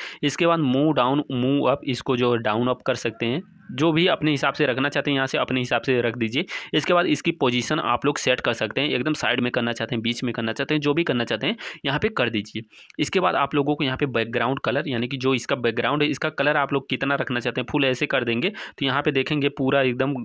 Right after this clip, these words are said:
जो गायब हो जा रहा है, इसलिए अगर आप चाहते हैं क-, कलर लगाना, तो यहाँ पे कलर भी आप लोग लगा सकते हैं। यहाँ से देख सकते हैं, मैं कलर लगा के आप लोगों को दिखा दे रहा हूँ। यहाँ पे आप लोग देख सकते हैं,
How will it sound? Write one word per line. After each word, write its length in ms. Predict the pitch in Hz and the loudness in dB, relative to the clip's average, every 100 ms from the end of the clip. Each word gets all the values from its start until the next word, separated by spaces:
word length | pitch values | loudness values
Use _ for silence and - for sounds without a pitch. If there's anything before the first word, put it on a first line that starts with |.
| - - | -8 -2
जो 220 | 117 120 | 0 2
गायब 260 | 117 104 107 | 2 0 0
हो 60 | 107 | 0
जा 140 | 104 | 0
रहा 120 | 104 | 0
है, 60 | - - - | -4 -12 -6
इसलिए 260 | 131 151 151 | -4 0 0
अगर 200 | 147 143 | 2 2
आप 120 | 135 | 0
चाहते 240 | - 113 139 | 0 0 2
हैं 160 | 139 127 - | 0 -2 -6
क-, 120 | 120 - | -6 0
कलर 200 | 123 147 | 0 2
लगाना, 320 | 117 113 170 | 2 0 0
तो 120 | 156 | -2
यहाँ 100 | 147 | -2
पे 80 | - | -2
कलर 200 | 156 160 | 0 2
भी 120 | 135 120 | 4 2
आप 200 | 110 123 | 2 0
लोग 160 | 180 | 0
लगा 220 | 127 107 | 0 0
सकते 280 | - 107 - | -2 -8 -6
हैं। 80 | 107 | -4
यहाँ 140 | 120 | -4
से 80 | 123 127 | -4 -4
देख 140 | 123 | -2
सकते 220 | 117 - | -4 -2
हैं, 60 | 117 | -2
मैं 120 | 117 | -2
कलर 300 | 113 117 117 | 0 0 0
लगा 260 | 110 107 107 | -2 -2 -2
के 120 | 113 | -2
आप 160 | 104 | -2
लोगों 220 | 110 110 110 | -2 -2 -2
को 60 | |
दिखा 240 | 107 113 117 | -4 -2 -2
दे 120 | 104 | -2
रहा 100 | 117 | -2
हूँ। 80 | 143 | -2
यहाँ 120 | 139 | 0
पे 100 | 107 | -2
आप 120 | 98 | -2
लोग 140 | 104 | -4
देख 140 | 107 104 | -4 -8
सकते 220 | - | -10
हैं, 100 | 113 | -10